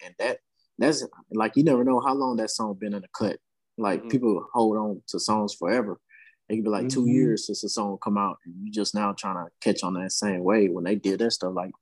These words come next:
Speaker 1: two, three years ago. Two years, uh, two or three years ago. So, uh, I always try to, like, follow my own trends and do my own thing so I can stay ahead of the game. That's why you see people like a, a Timbaland or Pharrell that's still here and still making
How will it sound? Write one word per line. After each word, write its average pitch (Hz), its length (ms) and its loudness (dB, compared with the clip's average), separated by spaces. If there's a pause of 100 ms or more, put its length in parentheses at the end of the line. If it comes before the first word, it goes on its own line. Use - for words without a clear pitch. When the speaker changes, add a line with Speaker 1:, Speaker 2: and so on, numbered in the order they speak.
Speaker 1:
two, 117 280 -4
three 120 200 4
years 139 220 4
ago. 82 280 -2 (640)
Two 120 180 2
years, 120 260 2 (160)
uh, 101 180 0
two 127 140 -2
or - 20 0
three 113 200 0
years 123 160 0
ago. 95 200 -4
So, 101 600 -6 (540)
uh, - 40 4
I 104 40 6
always 107 200 4
try 110 160 2
to, 98 80 2
like, 98 220 0
follow 101 200 0
my 95 120 -6
own 98 160 -10
trends 95 380 -4
and 87 80 -4
do 98 100 -2
my 95 140 -2
own 92 240 -4
thing 98 240 -2
so 90 180 -2
I 80 80 -2
can 90 100 -2
stay 92 280 0
ahead 95 240 0
of 85 60 -6
the 80 80 -6
game. 101 300 -2
That's 110 220 0
why 110 140 2
you 101 120 0
see 123 260 -2
people 104 280 -6
like 85 220 -6
a, 82 160 -8 (420)
a 92 100 -8
Timbaland 95 400 -2
or 87 60 -4
Pharrell 90 460 -2
that's 87 160 -2
still 101 320 0
here 95 240 -4
and 78 80 -10
still 101 260 -2
making 90 360 -8